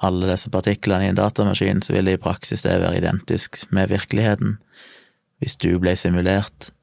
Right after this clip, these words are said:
så ville du ikke kunne føle deg noe annerledes enn om du var virkelig. Og derfor er vi kanskje en simulasjon allerede nå. Når jeg sitter her og snakker til dere, så er kanskje det bare en eller annen kraftig datamaskin i et enda større univers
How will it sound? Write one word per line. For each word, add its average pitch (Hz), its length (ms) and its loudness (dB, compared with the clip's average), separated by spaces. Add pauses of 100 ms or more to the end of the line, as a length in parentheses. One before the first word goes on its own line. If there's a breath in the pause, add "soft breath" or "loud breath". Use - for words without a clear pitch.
(540 soft breath)
så - 140 -4
ville 95 160 2
du - 20 0
ikke 98 140 0
kunne 92 180 0
føle 90 320 2
deg 90 160 2
noe 90 140 2
annerledes 95 420 0
enn 87 120 2
om 87 120 2
du 90 140 0 (100)
var 90 160 0
virkelig. 101 460 -2 (560)
Og 92 80 -2
derfor 92 240 0
er 95 100 0
vi 98 80 0
kanskje 92 300 0
en 90 100 0
simulasjon 104 960 0 (260)
allerede 98 400 0
nå. 110 140 2 (260)
Når 95 140 2
jeg - 80 -4
sitter 95 240 0
her 98 80 0
og 101 80 -2
snakker 95 260 -2
til - 80 2
dere, 101 320 -2
så - 140 -4
er 87 100 -2
kanskje - 300 -2
det 90 100 2
bare 92 380 -2 (1700 loud breath)
en 135 120 4
eller 127 140 4
annen 113 260 2
kraftig 104 320 0
datamaskin 101 640 2
i 92 60 2
et 90 100 0
enda 101 240 2
større 95 320 2
univers 92 320 2